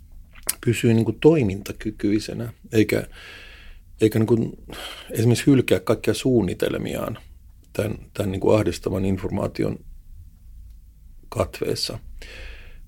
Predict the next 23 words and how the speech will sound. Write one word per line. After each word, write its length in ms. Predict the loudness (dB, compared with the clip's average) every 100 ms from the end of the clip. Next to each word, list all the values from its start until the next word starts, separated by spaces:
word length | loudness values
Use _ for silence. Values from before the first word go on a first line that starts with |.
| -2
vaan 100 | 0
pitää 240 | 2 4 4
su-, 240 | 4 -4 4
tulevaisuuden 500 | 6 6 4 0 -2
suunnitelmia 720 | -2 2 2 0 -4 -4 -4
edelleen 420 | -2 -2 -2 -4 -8 -16 -12 -4
voimassa – 680 | -2 -2 -4 -10 -10 -12 -18 -4 2
totta 220 | 2 2
kai 180 | 0 0
niin 120 | -2
kuin 80 | -2
se 100 | 0
on, 160 | -2 -6 -10 -2
nythän 380 | 0 2 2 2
tulevaisuuden 500 | 4 6 4 0 -2
suunnitteleminen 520 | -4 -2 -2 0 0
on 140 | 0 -4 -12 -18 -8 0
vaikeampaa 640 | 0 0 -4 -4 -2 -2
kuin, 300 | -2 -4 -4 -14 -20 -18 -18 -18 -20 -20 -20 -10 0
kuin 180 | 2
N 320 | 2 2 2 0
S 180 | -4 -12 -16 -16 -16 -2
normaalioloissa. 1500 | 4 4 4 0 -2 -8 -20 -20 -12 -2 2 2 0 -4